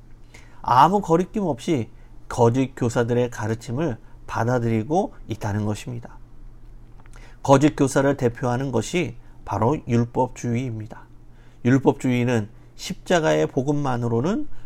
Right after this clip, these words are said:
조금 부족한 것 같아서 복음에 율법을 하나 더하는 것입니다. 가톨릭에서는 종교다원주의를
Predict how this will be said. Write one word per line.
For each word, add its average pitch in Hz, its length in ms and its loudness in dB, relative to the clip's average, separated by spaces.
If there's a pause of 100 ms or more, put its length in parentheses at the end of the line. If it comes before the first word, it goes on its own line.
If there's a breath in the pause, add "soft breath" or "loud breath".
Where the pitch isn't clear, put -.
(140 soft breath)
조금 156 360 4 (160)
부족한 165 480 0
것 180 80 -4
같아서 151 580 -4 (420 soft breath)
복음에 151 540 6 (300)
율법을 165 500 4
하나 160 380 -4 (180)
더하는 101 380 -2
것입니다. 113 520 -8 (800 soft breath)
가톨릭에서는 135 1000 2 (320 soft breath)
종교다원주의를 156 1160 4